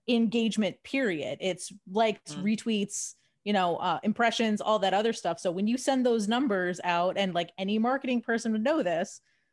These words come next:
Speaker 1: like, when you do your analytics, like, Twitter doesn't differentiate between positive or negative. So when you get all hot and bothered about a tweet and you go off on it, you're just helping that. Uh,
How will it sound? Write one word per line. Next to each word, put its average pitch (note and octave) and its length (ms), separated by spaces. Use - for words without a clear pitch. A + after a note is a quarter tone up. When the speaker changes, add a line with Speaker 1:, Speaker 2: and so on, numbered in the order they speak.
Speaker 1:
like, D#3+ 120
when F3+ 160
you F3+ 100
do F3+ 160
your A#3 180
analytics, A#3+ 1000
like, F#3+ 160
Twitter F4+ 300
doesn't F#4+ 240
differentiate B3+ 680
between A#3+ 340
positive A#3 480
or F#3+ 120
negative. F#3 460
So A3 160
when G3+ 160
you C4 80
get D#4+ 120
all C4+ 140
hot B3 220
and A3 80
bothered F#3+ 600
about F#3+ 280
a F3 80
tweet A#3+ 500
and F#3 160
you A#3 240
go A3 400
off A#3 300
on G3 180
it, E3 240
you're G#3 260
just C4 240
helping G3 400
that. F3 140
Uh, G#3+ 80